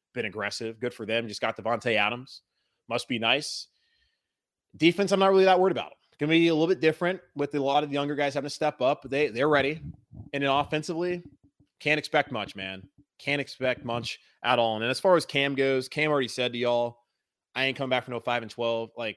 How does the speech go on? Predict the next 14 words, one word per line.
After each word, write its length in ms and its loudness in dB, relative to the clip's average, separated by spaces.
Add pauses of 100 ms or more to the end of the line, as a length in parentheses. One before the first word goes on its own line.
(120)
th-, 160 -4 (180)
it's 100 -16
gonna 140 -10
be 100 -6
worse 420 -14
next 240 -16
year. 120 -20 (480)
It 120 -12
feels 140 0
like 100 -2
it's 120 -8
gonna 120 -8
be 40 -10
worse. 460 -18